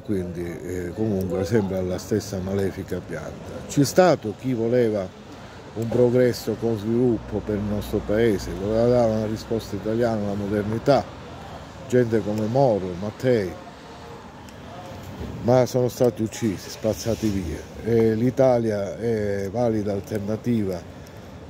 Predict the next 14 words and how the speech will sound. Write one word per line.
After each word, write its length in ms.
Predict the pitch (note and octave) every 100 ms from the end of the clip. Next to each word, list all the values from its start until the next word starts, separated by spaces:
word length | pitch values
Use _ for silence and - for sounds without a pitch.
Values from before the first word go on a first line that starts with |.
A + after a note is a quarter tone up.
| -
a 640 | G2 F#2+ F#2 F2+ F2+ F2 -
quel 160 | B2 A2+
modello, 1120 | A#2 A#2+ A#2+ A2 G#2 G2 F#2+ F#2 F2+ F2 E2 E2
sostanzialmente, 800 | G#2 A#2 A2+ A#2+ C3 D3+ G#2+ G2+
abbiamo 400 | G2 G2 G#2 G#2
visto, 360 | A#2+ G#2+ G#2+
nazista, 760 | G2+ B2 A2+ B2+ G#2 - G#2 F2 - - -
che 80 | A2
purtroppo 640 | G#2 A2+ A2+ B2 A2 G#2
oggi 380 | G#2+ G#2+ F#2+ G2+
vige 460 | G#2+ A#2 G2+ F2+ G2
nel 120 | G#2
mondo. 480 | A#2+ B2+ A2+ G2 F#2
È 200 | F2+ E2+